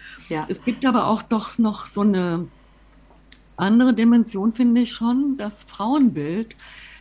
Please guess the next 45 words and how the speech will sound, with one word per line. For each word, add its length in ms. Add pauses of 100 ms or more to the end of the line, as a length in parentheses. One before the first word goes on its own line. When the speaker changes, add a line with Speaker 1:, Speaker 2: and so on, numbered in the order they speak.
(140)
Speaker 2:
da 220
hat 160
man 160
auch 160
das 240
Gefühl, 400
dass 160
sie 100
da 160
auch 200
so 220
schon 240
eine 120
kleine 360
Abrechnung 640
macht. 320
So 140
nicht 380
ganz 240
böse, 460
aber 360 (640)
dass 240
diese 260
sechziger 480
Jahre 380
Frau, 400
Hausfrauen, 520
<laughs> 160
sag 100
ich 160
jetzt 200
mal, 300 (360)
die 100
ja 100
in 100
diese 180
Rolle 280
gedrängt 500
wurden, 240
ne? 120
Die 120
waren 180
schon 220
zu 180
Hause 420